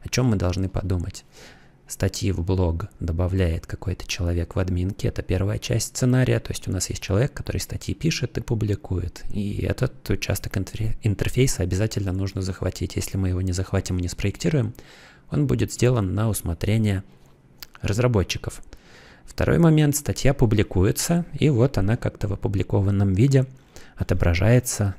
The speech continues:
на нашем проекте. Третий момент, эм,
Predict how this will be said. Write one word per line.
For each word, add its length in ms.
на 540
нашем 400
проекте. 580
Третий 300
момент, 600
эм, 580